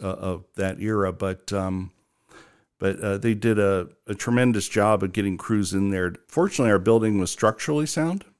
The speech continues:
It, it was kinda built like a brick shit house. It was really a beautiful building. It's kind of a shame that it's not really a, a, an active trading floor anymore, because I think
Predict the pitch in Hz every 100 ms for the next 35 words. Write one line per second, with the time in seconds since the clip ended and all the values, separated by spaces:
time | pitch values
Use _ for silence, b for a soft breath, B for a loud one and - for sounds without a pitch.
0 | - 101 - 113 95 - - - 98 80
1 | 104 92 82 82 - 98 90 - 107 -
2 | 87 85 - - 95 87 - - 101 117
3 | 85 92 110 104 92 92 110 95 92 -
4 | - - 131 107 98 - 120 113 101 -
5 | B B B - - 131 117 120 120 117
6 | 113 - - - 107 117 104 110 - 107
7 | 107 - 95 - 117 127 143 - 151 156
8 | 156 147 156 165 113 117 101 101 160 160